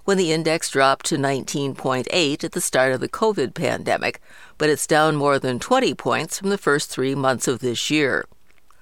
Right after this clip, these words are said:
The strongest segment in the survey is building and construction, which actually anticipates a slight increase during the fourth quarter of this year and is the strongest number of the segments reviewed.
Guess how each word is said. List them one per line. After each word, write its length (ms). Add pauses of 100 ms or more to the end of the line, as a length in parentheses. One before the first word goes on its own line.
(540)
The 100
strongest 540
segment 360
in 120
the 80
survey 500
is 240
building 420
and 200
construction, 680 (320)
which 200
actually 440
anticipates 760
a 80
slight 400
increase 600
during 280
the 80
fourth 340
quarter 380
of 100
this 260
year 300 (340)
and 220
is 140
the 120
strongest 560
number 320
of 120
the 80
segments 580
reviewed. 600